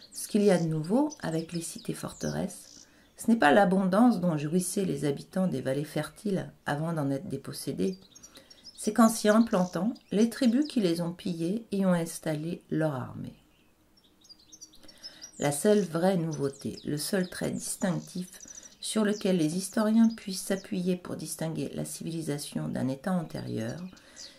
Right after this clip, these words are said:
c'est la ville fortifiée. Il est curieux de lire les interprétations des historiens pour expliquer la naissance des cités-états forteresses. Elles sont nées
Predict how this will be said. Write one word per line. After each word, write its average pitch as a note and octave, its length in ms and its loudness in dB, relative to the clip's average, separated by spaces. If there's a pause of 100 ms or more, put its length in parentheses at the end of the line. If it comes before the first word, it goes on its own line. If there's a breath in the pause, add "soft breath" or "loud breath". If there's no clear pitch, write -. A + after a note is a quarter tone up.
c'est - 180 0
la F3+ 120 6
ville G#3+ 240 4
fortifiée. - 640 -8 (3750 soft breath)
Il E3+ 80 0
est F3 100 0
curieux D4 320 4
de A#3 100 8
lire B3+ 220 6
les F#3 180 4
interprétations F3+ 800 2
des D#3+ 200 4
historiens E3 600 -4 (420 loud breath)
pour A#3 100 2
expliquer B3+ 480 2
la A3+ 120 6
naissance G#3+ 420 2
des F3 100 0
cités-états F#3 640 -2
forteresses. - 760 -10 (600 soft breath)
Elles G3 140 4
sont G#3 220 6
nées G3 360 4